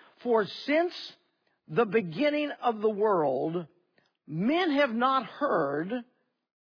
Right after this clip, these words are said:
nor perceived by the ear, neither hath the eye seen, O God, beside thee, what he hath prepared for him that waiteth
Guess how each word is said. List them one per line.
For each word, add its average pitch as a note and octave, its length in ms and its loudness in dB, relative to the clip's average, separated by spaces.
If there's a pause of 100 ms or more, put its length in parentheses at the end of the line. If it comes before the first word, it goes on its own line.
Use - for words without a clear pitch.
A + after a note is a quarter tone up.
(460)
nor C4 260 2
perceived B3+ 1200 -2 (260)
by A3 200 4
the A3+ 120 -2
ear, G#3 600 0 (880)
neither C4 500 4
hath A3+ 300 4 (160)
the A#3 280 -2
eye C4+ 520 0 (260)
seen, F#3+ 600 -2 (160)
O F3+ 180 2
God, E3 500 2
beside A#3 480 2
thee, A3+ 380 2 (960)
what C4 220 2
he B3+ 140 2
hath B3+ 220 0
prepared G3 960 2 (540)
for G#3 160 2
him C#4 260 0
that C4 180 0
waiteth A#3 540 2